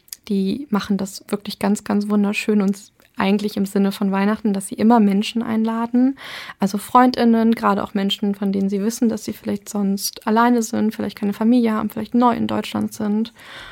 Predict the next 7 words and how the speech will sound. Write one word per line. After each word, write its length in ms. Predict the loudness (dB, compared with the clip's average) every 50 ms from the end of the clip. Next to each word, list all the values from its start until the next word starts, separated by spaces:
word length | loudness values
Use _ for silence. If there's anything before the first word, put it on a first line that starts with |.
| -20 -20 _ _
Und 460 | 2 2 4 4 6 4 4 4 2
dann 160 | 2 0 0
verbringen 460 | 0 -2 -8 -4 0 2 2 4 4 4
wir 120 | 4 4
den 120 | 4 2 0
vierundzwanzigsten 880 | 0 0 0 0 0 -2 -4 -4 -6 -6 -4 -6 -8 -8 -2 -2 -2 -2
zusammen. 680 | -2 -6 -10 -4 -2 0 2 4 4 4 4 4